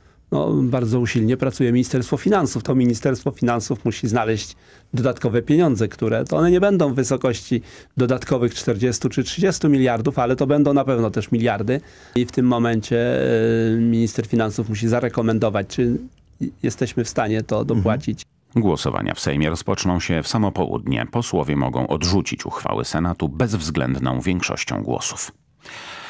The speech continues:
Speaker 2: A w Sejmie na inauguracyjnym posiedzeniu zebrała się Rada Mediów Narodowych. Spotkanie zwołała marszałek Sejmu Elżbieta Witek, ponieważ Rada Mediów Narodowych działa przy Kancelarii Sejmu.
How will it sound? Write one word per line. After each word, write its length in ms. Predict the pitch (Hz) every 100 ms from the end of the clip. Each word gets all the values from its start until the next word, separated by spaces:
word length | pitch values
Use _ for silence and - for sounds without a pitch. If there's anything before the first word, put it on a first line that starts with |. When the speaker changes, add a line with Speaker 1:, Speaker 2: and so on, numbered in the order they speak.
| -
Speaker 2:
A 80 | -
w 60 | -
Sejmie 360 | 180 190 175
na 120 | 156 131
inauguracyjnym 800 | 107 92 85 67 - 69 80
posiedzeniu 500 | 113 127 151 160 85
zebrała 380 | 92 107 110 110
się 120 | 104
Rada 200 | 107 101
Mediów 380 | 98 95 95 -
Narodowych. 680 | 110 131 104 82 - - -
Spotkanie 540 | - - - 69 67 69
zwołała 520 | 69 69 67 67 73
marszałek 460 | 65 - 58 58
Sejmu 340 | - 73 69 71
Elżbieta 400 | 71 73 73 82
Witek, 320 | 98 - -
ponieważ 400 | - 52 62 -
Rada 260 | 120 117 95
Mediów 340 | 65 69 -
Narodowych 520 | 85 67 62 78 -
działa 280 | 62 53 50
przy 180 | - 58
Kancelarii 600 | 58 65 78 55 57 85
Sejmu. 400 | - 50 50